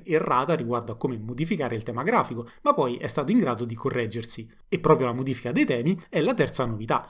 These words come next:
È stata infatti creata l'app Theme Manager che facilita l'aggiunta o la selezione di nuovi temi grafici per desktop, icone e cursori del mouse. Il tutto a portata di click. Nulla di eclatante chiaramente, ma sapendo qual è il target a cui Lite mira,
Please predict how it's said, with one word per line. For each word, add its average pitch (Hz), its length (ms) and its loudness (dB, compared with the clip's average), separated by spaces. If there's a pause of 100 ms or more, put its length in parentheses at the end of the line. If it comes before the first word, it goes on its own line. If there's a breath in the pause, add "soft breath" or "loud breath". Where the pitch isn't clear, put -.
È - 80 -4
stata 143 200 2
infatti 127 280 -2
creata 120 340 -2
l'app 127 300 0 (200)
Theme 127 280 -4
Manager 139 580 -2
che - 260 -4
facilita 135 600 2
l'aggiunta 117 580 0
o 143 80 2
la 113 260 -4
selezione 127 540 0
di 117 100 0
nuovi 123 220 -4
temi 156 220 2
grafici 127 420 -2
per 120 160 -2
desktop, 123 520 -4
icone 147 460 0
e - 120 -6
cursori 165 340 0
del 117 140 -2
mouse. 104 400 -8 (160 soft breath)
Il 165 160 -2
tutto 294 320 2
a 240 100 0
portata 127 380 0
di 117 140 -4
click. - 520 -12
Nulla 165 280 6
di 117 100 -4
eclatante 117 500 0
chiaramente, 214 560 2 (140)
ma - 180 2
sapendo 135 520 0
qual 117 200 0
è 175 80 6
il 180 140 4
target 113 420 -4
a 107 40 -8
cui 131 200 -4
Lite 120 340 -2
mira, 151 320 2